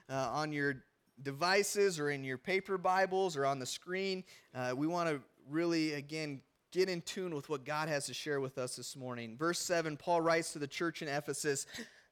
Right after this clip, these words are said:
"But to each one of us, grace has been given as Christ apportioned it. This is why it says, 'When he ascended on high, he led captives in his train and gave gifts to men.'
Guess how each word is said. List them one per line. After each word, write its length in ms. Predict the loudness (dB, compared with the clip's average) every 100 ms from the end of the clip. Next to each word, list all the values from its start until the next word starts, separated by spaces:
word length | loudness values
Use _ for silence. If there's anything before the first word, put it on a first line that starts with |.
| 2
"But 180 | 4 4
to 120 | -2 -4
each 300 | -4 -2 -2
one 260 | 2 4
of 120 | 4 4
us, 360 | 2 2 -4 -8
grace 720 | -8 0 2 2 2 0 -2
has 200 | -2 -4
been 280 | -2 -4 -4
given 480 | 0 2 2 0 -2
as 260 | -2 -4 -4
Christ 520 | -4 2 2 2 -2
apportioned 600 | -4 0 0 0 -6 -4
it. 180 | -6 -6 _ _ _ _ _ 0
This 180 | 0
is 140 | 2 0
why 200 | 4 6
it 120 | 4
says, 420 | 2 4 6 4
'When 140 | 2 2
he 160 | 4
ascended 540 | 4 4 2 2 4 2
on 160 | 2
high, 360 | 2 2 4 4
he 140 | 2
led 240 | 2 0 0
captives 540 | -2 -2 0 -2 -2
in 100 | -4
his 220 | -4 -8
train 480 | -4 -2 0 0 -2 -8 -10 -8
and 100 | 0
gave 300 | 0 0 -4
gifts 580 | 0 2 2 -2 -4 -4
to 180 | -2
men.' 520 | 0 2 2 0 -4